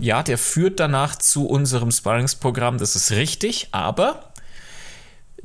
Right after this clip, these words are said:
diesen Fragebogen kannst du auch einfach mal nutzen, um dir selber zu sagen, "Ich fülle den jetzt aus und ich werde mir jetzt einfach mal klar, wo stehe ich?" Also der geht ein bisschen in die Wunde rein, der stellt einige Fragen, die du dir dann beantworten kannst, wo du sagst, Ja,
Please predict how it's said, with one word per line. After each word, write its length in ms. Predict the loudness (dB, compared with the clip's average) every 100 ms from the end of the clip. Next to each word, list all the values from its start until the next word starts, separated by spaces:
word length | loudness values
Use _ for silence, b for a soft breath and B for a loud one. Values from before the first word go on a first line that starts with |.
| 0
diesen 240 | 2 2
Fragebogen 560 | 2 2 2 2 2 2
kannst 280 | 2 2 2
du 60 |
auch 120 | 2
einfach 280 | 2 2 2
mal 160 | 4 6
nutzen, 540 | 6 6 4 2 0 0
um 260 | 2 2 2 -4 -2
dir 160 | 0 4
selber 380 | 4 4 2
zu 160 | 2 0
sagen, 320 | 2 0 0
"Ich 100 | 0
fülle 240 | 2 2 2
den 160 | 2
jetzt 300 | 2 2 0
aus 320 | 2 2 2
und 320 | 2 0 0 -2
ich 240 | -4 -4
werde 640 | -6 -6 -6 -2 0 2 2
mir 60 |
jetzt 160 | 2 2
einfach 200 | 2 2
mal 140 | 2
klar, 340 | 0 0 0 0 B 0
wo 180 | 2
stehe 300 | 4 2 -2
ich?" 240 | -2 -2 2
Also 180 | 2 0 B B -4
der 100 | -2
geht 260 | 0 -2 0
ein 60 |
bisschen 340 | 0 0 0 2
in 80 |
die 120 | 2 4
Wunde 280 | 2 2
rein, 340 | 2 2 0 0
der 140 | 0
stellt 400 | 0 0 0 0
einige 320 | 0 0 0
Fragen, 480 | 0 2 2 2 0
die 180 | 0 0
du 260 | 2 4 2 -4 -14 -12 -12 -14 -14 -14 -8 -2
dir 140 | 0
dann 160 | 2 2
beantworten 600 | 2 2 0 0 0 0
kannst, 380 | 0 0 0 0
wo 60 |
du 80 | 0
sagst, 340 | 0 0 0 -2
Ja, 320 | -2 -2